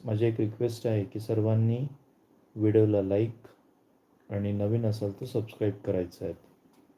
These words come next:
ठीक आहे, पीसीच्या आजूबाजूचे वातावरण, एन्व्हायरमेंट. जर पीसीच्या आजूबाजूला खूप धूळ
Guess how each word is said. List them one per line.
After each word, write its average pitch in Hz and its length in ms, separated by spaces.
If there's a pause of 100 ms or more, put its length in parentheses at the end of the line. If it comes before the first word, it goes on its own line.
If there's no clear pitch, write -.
ठीक 120 160
आहे, 107 100 (800)
पीसीच्या 139 720 (160)
आजूबाजूचे 120 680
वातावरण, 101 580 (800)
एन्व्हायरमेंट. 101 680 (1500)
जर 135 140
पीसीच्या 131 560
आजूबाजूला 120 640 (100)
खूप 143 260 (300)
धूळ 120 300